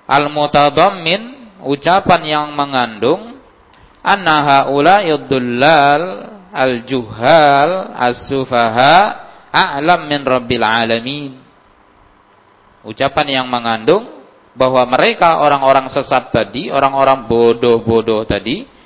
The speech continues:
mereka lebih tahu dari Allah Rabbul Alamin. Tentu ini ucapan yang paling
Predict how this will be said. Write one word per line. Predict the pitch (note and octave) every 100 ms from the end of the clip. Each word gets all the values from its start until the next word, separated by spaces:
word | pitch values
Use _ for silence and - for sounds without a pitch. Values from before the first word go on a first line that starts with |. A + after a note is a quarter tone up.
| _
mereka | - B2 C3 E3+
lebih | C#3 C3+ B2+
tahu | E3 E3+ C#3
dari | B2+ B2+
Allah | C#3+ C#3+ B2
Rabbul | B2 B2+ A#2 A2
Alamin. | A2 A2 A2 B2 D3+ C#3 _ _ _ _ _ _ _ _ _ _ _ _ _ _ _
Tentu | - G#2 A2+
ini | G#2+ A2 B2+
ucapan | A#2+ G2+ A2 G#2+
yang | G2+
paling | F#2 A2